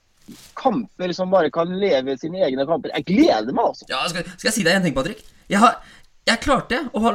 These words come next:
Speaker 2: jeg har latt være å være inne på Twitter og sånne ting nå. Jeg skal legge meg etterpå, så skal jeg bare nyte alt som står der.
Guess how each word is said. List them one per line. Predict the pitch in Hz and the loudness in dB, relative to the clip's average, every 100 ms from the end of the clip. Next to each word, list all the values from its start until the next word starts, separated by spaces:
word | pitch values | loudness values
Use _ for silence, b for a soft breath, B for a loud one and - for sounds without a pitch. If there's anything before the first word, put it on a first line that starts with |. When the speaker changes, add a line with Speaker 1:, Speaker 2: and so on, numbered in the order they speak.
| 202 | 0
Speaker 2:
jeg | |
har | 220 | 0
latt | 226 220 208 | 0 -2 -2
være | 208 208 240 233 | 2 4 2 0
å | 214 | 0
være | 214 202 | 2 2
inne | 226 147 | 2 2
på | 185 | 0
Twitter | - 180 151 - 208 214 | -2 0 0 -2 -6 -4
og | 214 | -2
sånne | 180 143 | -2 -2
ting | 185 196 | -2 0
nå. | 226 330 b b | 0 -2 b b
Jeg | 208 214 | -4 -2
skal | 233 - _ | -4 -10 _
legge | 233 247 247 143 143 | -6 -2 -4 -2 -2
meg | 170 | -2
etterpå, | 156 - 226 | -2 -6 -6
så | 214 | -4
skal | 214 | -2
jeg | 214 | 0
bare | 196 - | -2 0
nyte | 208 294 330 415 381 330 285 156 127 - 392 - - | 4 6 4 -2 2 6 8 6 2 -4 -16 -16 0
alt | 214 196 160 - | 4 4 4 0
som | - 294 | -4 -2
står | - 226 | 0 0
der. | 370 | 0